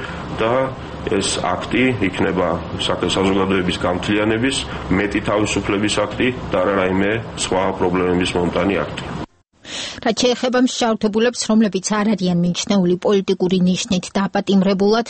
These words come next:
Speaker 2: უსუფაშვილის განცხადებით, მათ საქმეებს კიდევ სჭირდება დამატებითი პროცედურები, თუმცა ყველა უწყება მობილიზებულია და უახლოესი ორი თვის განმავლობაში ყველას ექნება საშუალება ისარგებლოს კანონით მინიჭებული უფლებით. უსუფაშვილმა აღნიშნა, რომ ყველა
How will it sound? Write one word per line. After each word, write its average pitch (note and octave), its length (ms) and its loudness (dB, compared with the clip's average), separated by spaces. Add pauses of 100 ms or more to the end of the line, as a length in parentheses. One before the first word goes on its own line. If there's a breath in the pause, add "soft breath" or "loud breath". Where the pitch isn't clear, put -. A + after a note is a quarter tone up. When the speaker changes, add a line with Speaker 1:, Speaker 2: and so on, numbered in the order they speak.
Speaker 2:
უსუფაშვილის G#3+ 880 0
განცხადებით, G3+ 600 0 (280 loud breath)
მათ A#3 160 0
საქმეებს G#3 540 0 (100)
კიდევ A3+ 240 0
სჭირდება G3 480 0
დამატებითი F#3+ 720 0
პროცედურები, F3+ 720 0 (100)
თუმცა G3 400 2
ყველა F#3+ 240 2
უწყება E3+ 480 0
მობილიზებულია G#3 760 2 (220 loud breath)
და C4 160 -2
უახლოესი A3 560 2
ორი G#3+ 240 2
თვის A3 300 -6
განმავლობაში F#3 580 0
ყველას G#3+ 460 2
ექნება F#3 420 -2
საშუალება F3+ 560 0
ისარგებლოს F3+ 720 0 (260 loud breath)
კანონით G3+ 480 2
მინიჭებული F3 600 0
უფლებით. E3+ 360 -2 (240 loud breath)
უსუფაშვილმა F#3 840 0
აღნიშნა, G#3 520 0 (300 loud breath)
რომ B3+ 120 2
ყველა A#3 320 2